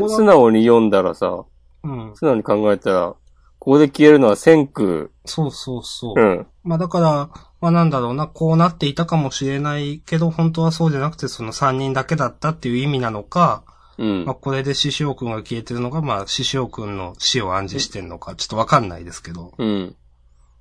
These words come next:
Speaker 2: まあちょっと意味深な描き方ではありますよね。
Speaker 1: うん。うまいですね。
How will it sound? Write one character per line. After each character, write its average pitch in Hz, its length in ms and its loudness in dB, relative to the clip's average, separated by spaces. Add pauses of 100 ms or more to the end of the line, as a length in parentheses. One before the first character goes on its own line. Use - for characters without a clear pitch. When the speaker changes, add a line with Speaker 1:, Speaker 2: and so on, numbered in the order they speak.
(480)
Speaker 2:
ま 175 140 -2
あ - 20 -2
ち 170 120 -4
ょ - 20 -8
っ 160 40 -10
と 107 180 -14 (100)
意 147 120 -6
味 151 120 -2
深 147 300 -2
な 139 140 -2
描 135 180 -2
き - 80 -20
方 131 240 -8
で 123 100 -6
は 107 300 -6
あ 110 100 -12
り 107 80 -12
ま 104 140 -10
す - 100 -14
よ 82 80 -18
ね。 104 160 -14
Speaker 1:
う 95 40 -8
ん。 - 140 -12 (2250)
う 135 60 -6
ま 117 200 4
い - 40 -4
で - 100 -20
す - 80 -16
ね。 85 300 -4